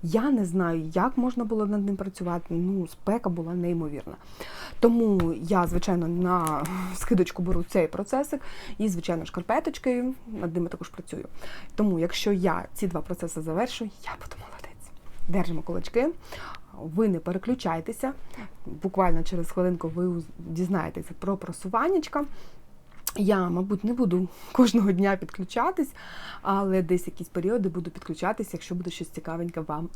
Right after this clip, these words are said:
розповісти. До зустрічі, па-па! Так що не переключайтеся.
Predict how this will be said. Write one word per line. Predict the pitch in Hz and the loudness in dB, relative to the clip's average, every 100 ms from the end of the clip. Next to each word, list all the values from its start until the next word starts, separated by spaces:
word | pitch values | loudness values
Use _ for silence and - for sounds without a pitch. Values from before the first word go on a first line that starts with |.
| - | -4
розповісти. | 180 - - 165 - - - - - - - - | -6 -6 -10 -10 -12 -12 -10 -10 -12 -12 -14 -10
До | 165 156 175 262 - | -6 -4 -4 -6 -4
зустрічі, | 240 294 - 185 - 175 | -2 -2 -2 -4 -8 -10
па-па! | 180 190 277 196 196 - - - - 208 - - - - - - - - - - | -8 -6 -6 -6 -10 -10 -12 -14 -8 -8 -8 -12 -12 -12 -12 -12 -12 -14 -16 -12
Так | - - | -10 -8
що | 185 | -8
не | 170 170 254 | -6 -6 -4
переключайтеся. | 285 262 190 - 156 160 - | -6 -6 -10 -8 -10 -10 -12